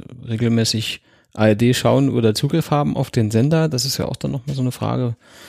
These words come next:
Das würde mir per se schon ganz gut gefallen, einfach weil es ein, ein, ein reichweiten-, reichweitenstarker Sender ist. Ansonsten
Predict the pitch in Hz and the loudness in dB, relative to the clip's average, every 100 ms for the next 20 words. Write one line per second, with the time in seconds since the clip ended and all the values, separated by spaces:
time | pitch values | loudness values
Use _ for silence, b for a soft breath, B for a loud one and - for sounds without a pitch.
0 | B B _ - 143 156 143 147 131 117 | B B _ -2 2 4 6 6 6 2
1 | - - - 139 127 135 175 - 160 143 | -2 -8 2 2 4 4 4 4 2 2
2 | - 139 - - 131 135 113 123 123 117 | 0 -4 -2 2 2 4 2 0 2 2
3 | 117 120 110 110 120 110 107 - 113 110 | 2 2 0 -2 -4 -4 -4 -6 -2 0
4 | - 113 107 120 - - 113 110 127 - | 2 0 0 -4 -8 -4 2 2 2 2
5 | 123 120 113 117 - 113 107 123 123 123 | 2 2 0 -4 -2 -2 -2 -2 -2 -2
6 | - 107 104 113 - - 113 | -2 -2 0 0 0 2 2